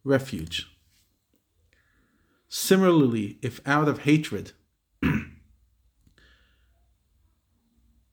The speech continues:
the assailant pushed the victim or threw something in ambush and he died, or if he maliciously,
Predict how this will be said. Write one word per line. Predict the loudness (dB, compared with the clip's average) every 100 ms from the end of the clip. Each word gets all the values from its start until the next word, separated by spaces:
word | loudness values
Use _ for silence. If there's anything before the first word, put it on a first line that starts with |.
| _ _ _ _ _ _ _ _ _ _ _ _ _ _ _ _ _ _ 0
the | 2 4
assailant | 4 4 4 4 0
pushed | 0 0
the | -2
victim | 0 0 0 -2
or |
threw | -2 -2
something | 0 0 0 0
in | -2 -2
ambush | 2 2 2 0 0
and | 0
he | 2
died, | 2 2 2 0 -4 -20 _ _ _ 2
or | 6 6 4 -4 _ _
if | 2 2 0 -18 _ _ _ _ _ _ _ _ _ _
he | _ 4 4 4 -8 _
maliciously, | 0 4 4 2 -2 -4 -6 -8 -10